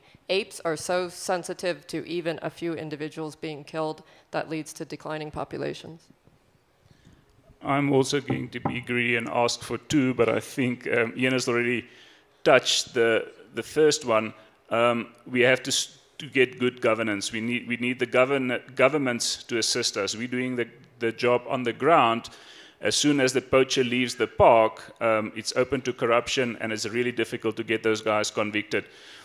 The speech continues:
Speaker 2: But then the, the main point is the end user. Like, like Martha said, um, we have to work on the end, end user. We have to work on the guys in the East,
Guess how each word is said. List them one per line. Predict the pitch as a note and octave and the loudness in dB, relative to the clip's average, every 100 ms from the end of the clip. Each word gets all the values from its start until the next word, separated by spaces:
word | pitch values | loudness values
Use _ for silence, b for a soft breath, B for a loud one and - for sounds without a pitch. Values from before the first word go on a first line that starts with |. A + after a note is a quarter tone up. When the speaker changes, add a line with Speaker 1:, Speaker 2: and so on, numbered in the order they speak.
| B | B
Speaker 2:
But | A#2+ A#2 | -2 2
then | B2+ C3 | 0 4
the, | B2+ A#2 | 6 6
the | B2 | 4
main | B2+ C#3+ | 4 4
point | C#3+ C#3 B2+ A2+ | 2 0 0 -2
is | A2+ A2+ | -4 -2
the | A2 | 0
end | - A2+ | 0 -2
user. | A2 A2 G#2 G2+ F#2 - | -2 -2 -2 -4 -6 -2
Like, | A2+ A2+ - | 0 0 0
like | A2+ A2 | -2 0
Martha | - A#2 A2+ A2 | 2 0 0 -2
said, | - A2+ - - | 0 -2 -4 -2
um, | A2+ A2 G#2 G2+ | -2 -2 -6 -6
we | A#2+ | -4
have | A#2+ - C3 - | -4 -2 -2 -2
to | C3+ | -4
work | A#2 A#2 A2+ | 2 2 0
on | A2 | -4
the | G2+ | -4
end, | A2+ G#2+ - | -6 -8 -10
end | - A2+ G#2 | -8 -8 -6
user. | G#2+ G#2 | -6 -4
We | G#2 G2+ | -4 -2
have | B2 B2+ | -2 -2
to | C#3+ | -2
work | B2 B2 B2 | 0 0 0
on | A#2 | -4
the | A2+ | -2
guys | A2+ A2+ A2+ | 0 0 -2
in | A2 | -4
the | G#2+ A#2+ | -6 -4
East, | C#3+ A#2 A2 - | -2 -2 -4 -8